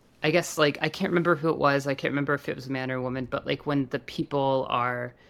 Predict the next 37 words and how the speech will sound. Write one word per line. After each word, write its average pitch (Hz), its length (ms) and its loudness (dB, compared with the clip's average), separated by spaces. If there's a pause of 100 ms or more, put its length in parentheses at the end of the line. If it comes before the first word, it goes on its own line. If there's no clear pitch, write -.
(120)
deciding, 131 920 0 (100)
you 156 100 -2
brought 151 180 2
this 143 140 -8
up, 127 120 -2
Frank, 123 280 -4
like, 123 160 -8
deciding 127 720 -4 (280)
on 156 220 4
whether 147 180 6
or 147 40 4
not 139 180 2
they're 139 260 2
going 131 280 0
to 127 260 -4
join 131 380 -2
in 127 60 -4
the 131 80 -6
struggle. 123 580 -4 (500)
I 151 80 0
think 170 240 2
that 151 220 4
was, 151 240 2
like, 131 180 2
probably 147 540 0
the 202 100 2
most 202 440 -2
compelling 175 460 2 (320)
po-, - 200 -12 (140)
point 175 220 -2
of 175 120 -4
the 180 60 -2
movie 175 260 0
for 175 180 -2
me. 175 440 0 (640)
And 147 200 2
then 143 300 0